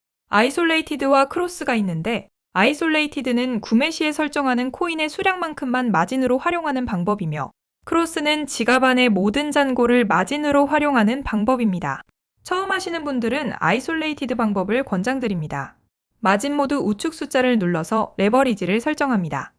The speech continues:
레버리지는 쉽게 설명해서 실제로 코인 금액이 일 퍼센트가 올랐다면 열 배에서는 십 퍼센트, 백 배에서는 백 퍼센트가 오른다고 보시면 됩니다. 빠르게 수익을 낼 수도 있지만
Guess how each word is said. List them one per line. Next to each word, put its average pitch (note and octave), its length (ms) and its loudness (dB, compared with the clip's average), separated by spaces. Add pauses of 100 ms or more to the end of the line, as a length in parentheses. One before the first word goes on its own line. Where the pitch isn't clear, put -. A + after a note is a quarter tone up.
(340)
레버리지는 C4+ 680 2
쉽게 F4 340 -2
설명해서 B3+ 760 0
실제로 D#4 500 -2
코인 F4+ 340 -2
금액이 B3+ 420 0
일 A3+ 220 0
퍼센트가 C#4 540 -2
올랐다면 G3+ 680 -2 (200)
열 G#3 220 2
배에서는 C#4 440 2
십 - 220 -6
퍼센트, G#3+ 520 -4 (340)
백 G#3+ 200 -2
배에서는 A#3+ 560 2
백 A3 220 -4
퍼센트가 D4+ 600 0
오른다고 A3 600 0
보시면 G#3 420 2
됩니다. F3 500 -4 (360)
빠르게 C#4 500 2
수익을 D#4+ 460 -2
낼 G3 160 2
수도 A3+ 240 -4
있지만 G3+ 560 -2